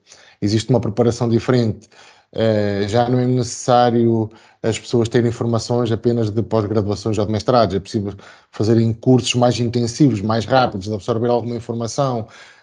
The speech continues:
Eh, também a partilha e o trabalho que existe hoje em dia, a abertura para as empresas colaborarem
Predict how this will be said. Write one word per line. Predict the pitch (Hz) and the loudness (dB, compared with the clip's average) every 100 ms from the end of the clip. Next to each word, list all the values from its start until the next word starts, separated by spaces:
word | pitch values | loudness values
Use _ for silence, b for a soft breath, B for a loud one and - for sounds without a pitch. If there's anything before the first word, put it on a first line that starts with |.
| - | -4
Eh, | 110 104 - - | -2 0 -4 -4
também | 123 131 151 | -2 2 2
a | 147 | 2
partilha | 147 131 117 - 147 123 | 2 0 0 2 4 4
e | |
o | 123 | 2
trabalho | 123 120 123 127 117 | 0 0 2 0 -2
que | - 123 | -2 -2
existe | 110 127 - | 0 0 2
hoje | 123 117 | 2 2
em | |
dia, | 120 123 | 2 4
a | 120 | 4
abertura | 120 117 120 143 131 117 | 2 0 4 6 6 4
para | 120 120 | 2 2
as | 113 | 0
empresas | 120 123 139 120 - | -2 2 2 2 -2
colaborarem | - 120 110 120 127 123 110 | -2 -2 0 2 2 2 -2